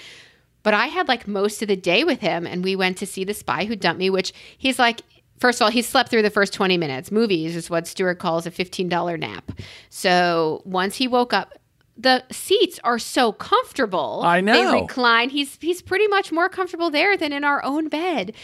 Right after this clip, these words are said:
Speaker 1: So he sleeps the first twenty. I poke at him, and, and then
Speaker 2: They're so
Speaker 1: he, I
Speaker 2: dogs.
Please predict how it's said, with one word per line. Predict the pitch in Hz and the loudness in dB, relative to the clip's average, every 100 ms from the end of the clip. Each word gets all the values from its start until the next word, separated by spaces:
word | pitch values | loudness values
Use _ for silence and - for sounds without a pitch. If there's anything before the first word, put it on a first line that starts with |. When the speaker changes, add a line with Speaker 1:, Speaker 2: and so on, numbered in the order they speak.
| - - | -20 -10
Speaker 1:
So | - 240 | -2 -2
he | 262 | -2
sleeps | - 240 233 - | -4 -6 -6 -10
the | |
first | 262 220 226 - | -6 -6 -6 -6
twenty. | 175 180 180 | -4 -2 -2
I | 170 160 170 - - - _ _ | -2 -2 -6 -12 -20 -20 _ _
poke | - 196 185 | 0 2 2
at | 190 | 2
him, | 180 175 170 | 2 2 0
and, | 156 151 - | -2 -4 -6
and | - 175 | -4 0
then | 175 165 165 170 | 2 2 2 -2
Speaker 2:
They're | 170 | -4
so | 123 131 | -2 0
Speaker 1:
he, | 120 147 | 0 2
I | 185 | 2
Speaker 2:
dogs. | 214 - - | 0 -6 -20